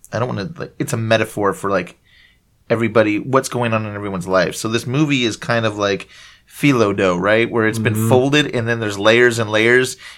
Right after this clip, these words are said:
Speaker 1: And then when it's cut and you see everything on its equal, you see how many layers and how everything,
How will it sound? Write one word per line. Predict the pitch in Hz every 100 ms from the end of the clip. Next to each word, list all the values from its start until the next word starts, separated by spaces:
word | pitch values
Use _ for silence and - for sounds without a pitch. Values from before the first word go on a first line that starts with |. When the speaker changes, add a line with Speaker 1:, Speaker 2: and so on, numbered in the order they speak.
| _
Speaker 1:
And | 120 123
then | 127
when | 123 131
it's | 131
cut | - - 170 123 -
and | 127 117
you | 113
see | 120 127
everything | 120 113 120 110
on | 110
its | 104 87
equal, | 117 113 107
you | 104
see | - - 120
how | 110 113 113
many | 107
layers | 104 104 104 95
and | 92
how | 92 98 98
everything, | 101 98 92 87 98 95 92